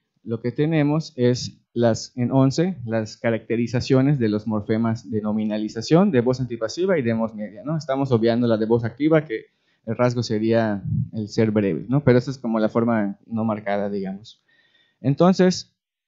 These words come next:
lo que tenemos para el proto-yucatecano es que para la voz antipasiva tenemos un mar-, un morfema que es carente de material segmental, es decir, es algo que no tiene material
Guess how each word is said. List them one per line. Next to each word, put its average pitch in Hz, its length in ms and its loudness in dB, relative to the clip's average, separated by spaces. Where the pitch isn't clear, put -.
lo 117 120 2
que 120 100 2
tenemos 147 360 4
para 120 140 6
el 117 80 4
proto-yucatecano 131 960 4
es 143 180 4
que 143 180 0
para 107 280 -2
la 110 100 -2
voz 135 160 -2
antipasiva 175 800 -4
tenemos 123 400 -6
un 131 140 0
mar-, 120 180 0
un 135 120 0
morfema 131 580 -2
que 120 240 2
es 127 140 -6
carente 123 480 0
de 117 80 -4
material 104 460 -8
segmental, 123 760 -6
es 120 140 -10
decir, 135 420 -8
es 127 300 -4
algo 120 300 -2
que 120 100 -4
no 120 120 -2
tiene 120 240 -2
material 107 720 -4